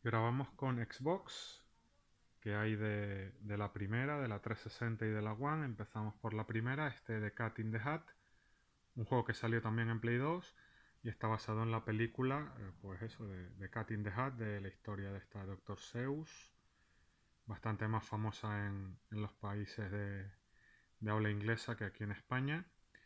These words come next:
y pero que protagonizaba Mike Myers,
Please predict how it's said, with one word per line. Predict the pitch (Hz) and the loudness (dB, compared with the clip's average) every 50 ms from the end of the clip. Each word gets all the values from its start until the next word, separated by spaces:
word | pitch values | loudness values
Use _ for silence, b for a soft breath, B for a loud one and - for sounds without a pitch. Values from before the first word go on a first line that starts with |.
| B B B B B _ _ _ _ _ _ - | B B B B B _ _ _ _ _ _ -4
y | 110 107 104 | -4 -4 -2
pero | - 107 101 104 - | -2 -2 -2 -2 -4
que | - - 104 101 104 104 | -4 -4 -2 -2 -2 -2
protagonizaba | - 110 107 107 - 107 101 101 98 101 98 - - - 107 104 104 104 101 101 98 | 12 12 12 12 12 12 12 10 8 8 6 4 0 0 0 0 0 0 -2 -2 -2
Mike | 98 101 101 - - | -2 -2 -2 -2 -2
Myers, | 104 110 117 127 131 117 101 98 - - - - - - - | 0 0 0 2 0 0 -2 -2 -6 -12 -14 -14 -16 -18 -20